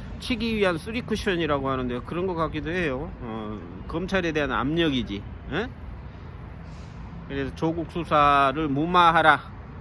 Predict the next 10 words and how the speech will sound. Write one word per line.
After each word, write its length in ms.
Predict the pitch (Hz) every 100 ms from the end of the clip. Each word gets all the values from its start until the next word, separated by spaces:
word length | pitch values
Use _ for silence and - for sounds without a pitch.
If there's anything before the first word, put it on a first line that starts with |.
| -
어? 220 | 143 202 240 - - - - -
그런 480 | - 180 196 190 180
압력성으로 720 | - 165 196 208 - 180 170 151
보입니다. 800 | 147 143 135 120 135 170 185 180
검찰은 500 | 160 180 185 175 175
절대 380 | 147 160 156 180
거기에, 680 | 147 147 147 147 160 190 -
에, 400 | 120 123 120 110 113
굴하지 320 | 160 165 165
마시고 840 | 156 135 - 123 175 220 202 147